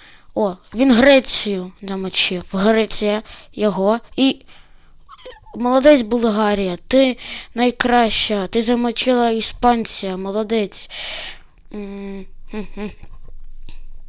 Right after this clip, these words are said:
Тепер Сільвер. Сільва. А може вони підпишуть капітуляцію?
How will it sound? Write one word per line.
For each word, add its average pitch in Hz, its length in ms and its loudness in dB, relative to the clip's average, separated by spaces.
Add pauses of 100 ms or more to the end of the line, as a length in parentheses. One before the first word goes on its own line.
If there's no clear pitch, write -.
(1000)
Тепер 240 340 -4
Сільвер. 208 1000 -4 (1000)
Сільва. 226 760 -4 (640)
А 233 100 -10
може 233 360 0
вони 233 180 -4
підпишуть 233 460 -8
капітуляцію? 208 1200 -6